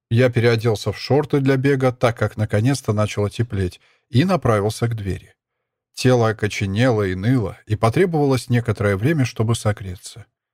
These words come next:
Через сорок минут после начала пробежки я съел первую порцию энергетического желе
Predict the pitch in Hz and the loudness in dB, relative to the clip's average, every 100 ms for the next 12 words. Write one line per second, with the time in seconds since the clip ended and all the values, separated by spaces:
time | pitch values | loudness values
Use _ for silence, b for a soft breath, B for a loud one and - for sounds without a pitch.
0 | _ _ _ _ _ _ _ _ _ _ | _ _ _ _ _ _ _ _ _ _
1 | _ _ _ _ _ _ - 131 147 - | _ _ _ _ _ _ 0 2 2 2
2 | 202 165 160 170 180 - 151 139 135 131 | 2 2 2 2 0 0 0 2 2 2
3 | 139 123 120 120 139 165 - 95 110 120 | 2 2 2 0 2 -2 -2 0 0 2
4 | 123 120 107 107 101 98 127 139 123 120 | 2 0 2 0 0 -2 0 -2 0 -2
5 | 107 104 107 113 117 - - 101 98 95 | 0 -2 -2 -2 -2 -4 -4 -2 0 2
6 | 110 139 | 2 2